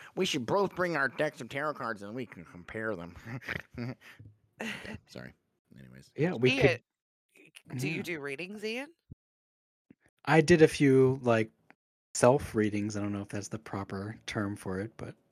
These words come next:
Speaker 3: I, like I said, I am very interested in this kinda stuff,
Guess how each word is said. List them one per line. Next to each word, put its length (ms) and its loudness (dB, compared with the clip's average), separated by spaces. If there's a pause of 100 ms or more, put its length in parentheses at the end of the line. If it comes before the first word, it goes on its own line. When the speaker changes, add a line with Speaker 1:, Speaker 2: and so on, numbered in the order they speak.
(1160)
Speaker 3:
I, 360 2
like 220 6
I 80 6
said, 220 2
I 80 6
am 180 2
very 360 8 (180)
interested 680 6
in 160 -2
this 180 -2
kinda 300 0
stuff, 560 -6